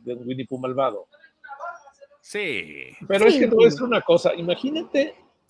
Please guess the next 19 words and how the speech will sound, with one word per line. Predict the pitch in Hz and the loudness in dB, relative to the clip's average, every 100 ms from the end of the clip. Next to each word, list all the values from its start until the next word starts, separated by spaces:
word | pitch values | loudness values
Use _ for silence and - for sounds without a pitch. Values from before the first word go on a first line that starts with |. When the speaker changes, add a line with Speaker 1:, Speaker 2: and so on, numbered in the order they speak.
| - - | -20 -12
Speaker 1:
imagínate | 175 165 - 214 247 285 - 247 - | -4 -4 -4 -6 -4 -6 -2 -4 0
que | 202 175 | 2 2
de | 156 147 | 4 0
rep-, | 151 - | -2 -6
que, | - 175 - - | -4 -4 -4 -4
que | 165 160 156 151 147 147 139 139 | 0 2 2 2 2 2 2 0
el | 143 135 131 127 123 123 _ _ | -2 -4 -4 -6 -10 -16 _ _
Chucky | - 190 196 226 | 2 2 2 -2
hubiera | 202 190 | 2 4
sido | - 190 185 | 4 0 -2
el | 190 | -2
muñeco | 151 190 151 - | -2 -6 -6 -8
preferido | 131 139 147 156 | -10 -6 -2 0
de | 151 | 0
los | 131 117 | -2 -6
niños, | 139 135 113 _ | -18 -18 -20 _
de | 110 | -8
los | 113 104 | -6 -6
bebés. | 110 110 110 - - | -4 -4 -4 -8 -20